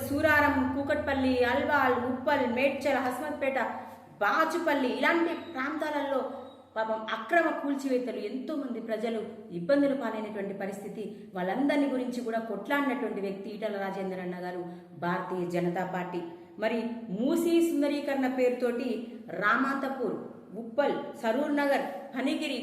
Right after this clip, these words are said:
కాలనీలలో ప్రజల ఇళ్లన్నింటినీ కూడా ప్రభుత్వం కూల్చే ప్రయత్నం చేస్తే మరి దాని గురించి కూడా కొట్లాడినటువంటి వ్యక్తి ఈటల రాజేందర్ అన్న గారు భారతీయ జనతా పార్టీ. మరి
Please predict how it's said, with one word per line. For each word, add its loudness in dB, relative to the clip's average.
కాలనీలలో 2
ప్రజల -2
ఇళ్లన్నింటినీ 4
కూడా 0
ప్రభుత్వం -2
కూల్చే -2
ప్రయత్నం -4
చేస్తే -4
మరి -6
దాని 4
గురించి 0
కూడా -2
కొట్లాడినటువంటి -2
వ్యక్తి -4
ఈటల -4
రాజేందర్ 0
అన్న -2
గారు 0
భారతీయ -2
జనతా 0
పార్టీ. -4
మరి -2